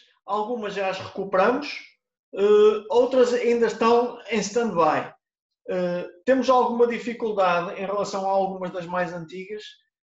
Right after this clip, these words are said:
eh, seja na adaptação aos dias de hoje, porque algumas têm ingredientes que hoje já nem se usam, eh, e é muito difícil conseguir fazer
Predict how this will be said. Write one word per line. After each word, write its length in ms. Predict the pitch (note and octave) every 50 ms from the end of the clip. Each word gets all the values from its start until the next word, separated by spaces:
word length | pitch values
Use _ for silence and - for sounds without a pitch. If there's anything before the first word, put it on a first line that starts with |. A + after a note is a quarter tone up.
| _ _ _ -
eh, 300 | G3 G3 G3 G3 G3 G3
seja 420 | - - - A#3 A#3 - G#3 G#3+
na 140 | G#3 G#3+ G#3+
adaptação 840 | G3+ G3+ A3+ A3 A3 - - A3+ G#3 - - A#3 G#3+ G3 F3+ F3+ -
aos 240 | - F#3 F#3 F3 E3+
dias 220 | F#3 F#3 F3+ E3 D#3+
de 60 | E3+
hoje, 280 | F#3 G#3 A#3+ B3 - -
porque 200 | - - - G#3+
algumas 420 | G3+ G3+ G3+ G3+ G3 F#3+ F#3 -
têm 240 | - F#3 F3+ F3+ F3+
ingredientes 520 | F3 E3+ E3+ E3 E3+ E3+ E3+ D#3+ - - -
que 80 | -
hoje 140 | E3 D#3 D3+
já 120 | D#3+ D#3
nem 140 | D#3 D#3 D#3+ D#3
se 200 | - - F3+ F3+
usam, 320 | G3 G3+ G3+ B3 D4+ D#4 - _ _ _ _ _ _ _ _ _ _ -
eh, 240 | F3+ F#3+ F#3+ F#3 F#3+
e 200 | F#3+ G3 F3+ G3
é 100 | G3+ G3
muito 320 | G3 G#3 A#3 A3+ A3 - -
difícil 760 | G#3+ F#3+ - A#3 A#3 A3 F#3 - F#3 F3+ E3+ E3 E3+ - _ _
conseguir 720 | G3+ G#3 G3+ - - G3 G3 G3+ G#3 G3 F3 E3 - _ _
fazer 640 | - G3+ F3+ F3 F#3 G3+ G3+ G3 F#3+ F3+ F3 E3